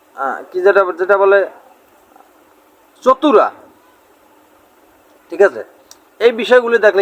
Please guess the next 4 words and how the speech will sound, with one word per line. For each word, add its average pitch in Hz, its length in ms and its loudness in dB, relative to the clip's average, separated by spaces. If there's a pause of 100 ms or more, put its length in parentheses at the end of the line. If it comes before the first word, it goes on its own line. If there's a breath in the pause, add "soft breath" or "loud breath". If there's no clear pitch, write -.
কিন্তু, 175 200 -4 (640)
আহ, 107 260 -8 (920)
স্ত্রীদের 226 500 -2 (540)
লাভ 123 300 -2